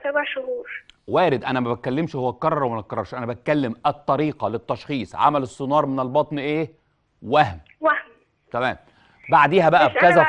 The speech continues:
Speaker 2: فترة
Speaker 1: حاسة
Speaker 2: عملت سونار تاني لقوا كيس، وبعدين؟
Speaker 1: اه، لما بحس بوجع بجنبي قبل الدورة بيوم بحس إن الكيس ده رجالي تاني، فبروح أكشف عن الدكتور، بيقول، قال لي بقى إن هو اتنين وس-،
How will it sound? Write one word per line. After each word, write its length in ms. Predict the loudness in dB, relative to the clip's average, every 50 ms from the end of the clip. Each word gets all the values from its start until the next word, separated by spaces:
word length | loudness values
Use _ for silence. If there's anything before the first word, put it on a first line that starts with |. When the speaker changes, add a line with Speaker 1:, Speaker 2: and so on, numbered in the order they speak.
| 8 6 6
Speaker 2:
فترة 140 | 8 8
Speaker 1:
حاسة 340 | 8 8 6 4 4 4 6 4
Speaker 2:
عملت 160 | 4 2 -2
سونار 300 | -6 -2 2 2 2 4
تاني 300 | 4 4 4 4 4 4
لقوا 220 | 4 4 4 2 -2
كيس، 420 | -2 -2 -4 -4 -6 -10 -18 -12
وبعدين؟ 600 | -8 -2 0 2 2 2 4 2 2 2 0 -4 -8 _ _ _ -2
Speaker 1:
اه، 180 | -2 -2 -2
لما 260 | -2 -4 -6 -6 -6 -6
بحس 340 | -4 -6 -8 -10 -10 -8 -8 -8
بوجع 320 | -6 -6 -6 -6 -4 -6 -4
بجنبي 440 | -4 -4 -4 -4 -6 -6 -4 -4 -4
قبل 200 | -4 -2 -2 -4
الدورة 340 | -4 -4 -4 -2 -2 -2 -2
بيوم 300 | -2 -2 -2 -2 -2 -4
بحس 300 | -6 -8 -10 -10 -12 -12
إن 120 | -12 -12 -12
الكيس 280 | -10 -8 -8 -6 -6 -6
ده 60 | -6
رجالي 340 | -6 -6 -8 -8 -6 -6 -8
تاني، 280 | -8 -8 -10 -10 -10 -8 -4
فبروح 340 | -4 -4 -2 -4 -6 -6 -8
أكشف 280 | -12 -10 -12 -12 -10 -10
عن 140 | -12 -12
الدكتور، 360 | -14 -18 -18 -14 -8 -6 -6 -6
بيقول، 280 | -6 -8 -10 -10 -10 -10 -6 -6
قال 160 | -6 -6 -6
لي 60 | -8
بقى 140 | -10 -10 -8
إن 120 | -8 -8 -8
هو 140 | -6 -6
اتنين 300 | -6 -8 -10 -14 -14 -12
وس-، 180 | -12 -12 -14